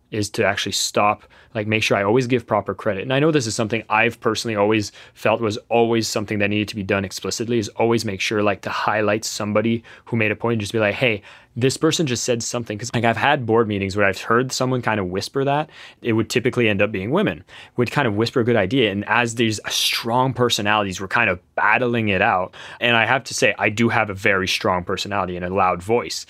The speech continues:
And so I would go and say, like, "Hey, guys, hold on. I think there's something great over here." And I would kind of give that space to the person. So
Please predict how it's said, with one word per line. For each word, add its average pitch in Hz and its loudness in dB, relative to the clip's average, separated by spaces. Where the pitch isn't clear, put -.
And 113 0
so 131 -2
I 123 4
would 127 0
go 120 4
and 113 -2
say, 104 0
like, 92 -2
"Hey, 147 0
guys, 117 0
hold 127 2
on. 117 0
I 101 0
think 131 -4
there's 117 0
something 98 -4
great 95 -2
over 90 -10
here." 110 -4
And 104 0
I 104 2
would 104 0
kind 123 0
of 101 -6
give 123 2
that 101 2
space - -4
to 110 -6
the 98 -6
person. 104 -2
So 101 0